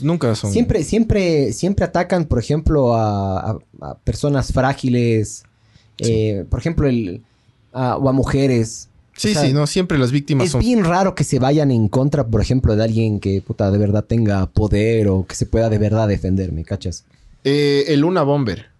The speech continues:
Speaker 1: pero ese es un, un tipo
Speaker 2: No,
Speaker 1: de
Speaker 2: porque
Speaker 1: asesino
Speaker 2: no se
Speaker 1: distinto.
Speaker 2: podían defender.
Speaker 1: El Luna Bomber es
Speaker 2: El man
Speaker 1: como
Speaker 2: se dio
Speaker 1: una
Speaker 2: contra todos los, contra, contra profesores de la universidad. Los, los, los profesores
Speaker 1: Sí, pero
Speaker 2: de
Speaker 1: el
Speaker 2: la
Speaker 1: Luna
Speaker 2: universidad
Speaker 1: Bomber
Speaker 2: son
Speaker 1: nunca
Speaker 2: pilas.
Speaker 1: mataba con las manos.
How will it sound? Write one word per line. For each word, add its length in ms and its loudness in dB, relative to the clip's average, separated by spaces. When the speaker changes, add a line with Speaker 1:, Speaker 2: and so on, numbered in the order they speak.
Speaker 1:
pero 160 0
ese 160 -4
es 60 -2
un, 460 -2
un 100 -4
tipo 280 -2
Speaker 2:
No, 80 2
Speaker 1:
de 60 0
Speaker 2:
porque 120 0
Speaker 1:
asesino 520 0
Speaker 2:
no 80 0
se 80 0
Speaker 1:
distinto. 160 0
Speaker 2:
podían 260 2
defender. 520 0
Speaker 1:
El 120 0
Luna 200 2
Bomber 300 2
es 80 0
Speaker 2:
El 60 2
man 100 2
Speaker 1:
como 100 2
Speaker 2:
se 40 2
dio 100 2
Speaker 1:
una 60 -2
Speaker 2:
contra 240 0
todos 220 2
los, 560 2
contra, 460 -2
contra 260 -2
profesores 460 0
de 60 2
la 60 2
universidad. 380 2
Los, 140 0
los, 140 0
los 580 0
profesores 100 -4
Speaker 1:
Sí, 100 0
pero 120 2
Speaker 2:
de 60 2
Speaker 1:
el 40 4
Speaker 2:
la 60 4
Speaker 1:
Luna 140 2
Speaker 2:
universidad 120 2
Speaker 1:
Bomber 180 2
Speaker 2:
son 100 2
Speaker 1:
nunca 240 2
Speaker 2:
pilas. 160 2
Speaker 1:
mataba 320 0
con 200 -4
las 120 -2
manos. 440 -6